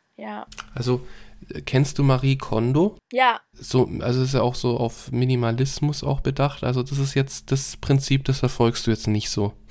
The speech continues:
Speaker 1: Nee, wenn die mein Zimmer sehen würde, die würde komplett durchdrehen wahrscheinlich.
Speaker 2: <laughs>
Speaker 1: <laughs> Alles voll.
Speaker 2: Es gibt aber auch so mega viel, äh,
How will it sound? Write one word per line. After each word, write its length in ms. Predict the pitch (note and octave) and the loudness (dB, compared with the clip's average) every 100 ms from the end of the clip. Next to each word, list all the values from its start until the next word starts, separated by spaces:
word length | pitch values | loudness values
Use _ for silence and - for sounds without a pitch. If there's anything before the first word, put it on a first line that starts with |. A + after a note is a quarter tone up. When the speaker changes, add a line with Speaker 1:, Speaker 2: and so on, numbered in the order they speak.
| - - - | -12 -10 -6
Speaker 1:
Nee, 160 | B3 A#3+ | -2 0
wenn 140 | B3+ | 0
die 80 | B3+ | -2
mein 160 | C4 B3 | -2 -4
Zimmer 240 | - C4+ | -4 -4
sehen 220 | C#4+ E4+ E4 | -2 -2 -2
würde, 140 | F4 | -4
die 100 | C4+ | -6
würde 200 | A3+ - | -8 -10
komplett 320 | B3 A3 G#3+ | -10 -10 -8
durchdrehen 400 | A3+ A#3 - A3 | -8 -8 -10 -12
wahrscheinlich. 580 | A3 - A#3 A3+ A#3 - | -12 -14 -14 -14 -16 -2
Speaker 2:
<laughs> 0 | |
Speaker 1:
<laughs> 800 | C3+ - - - C#3 G4+ C#3+ A#4 - A#4+ - B4 - A#4+ - C#3 - - - F5 - | -2 0 -2 0 -2 2 0 0 -2 -10 -8 -10 -8 -10 -8 -10 -10 -10 -6 -6 -2
Alles 400 | - A#4 A4+ - | 2 4 2 -2
voll. 1000 | - F4 E4+ E4+ C5+ E5 F#5+ A#5+ - - - F#3+ D#3+ - | 4 8 10 8 6 4 0 0 -8 -14 -12 -8 -6 -2
Speaker 2:
Es 180 | B2 - | -2 2
gibt 200 | C3+ F3 | 2 4
aber 200 | D#3+ C3+ | 4 4
auch 160 | C3 | 4
so 160 | C3 - | 2 0
mega 420 | B2 B2 C3+ C3 | 2 4 4 4
viel, 520 | C3 - B2+ B2 C3 - - | 2 -2 -2 0 -2 -6 -10
äh, 60 | - | -12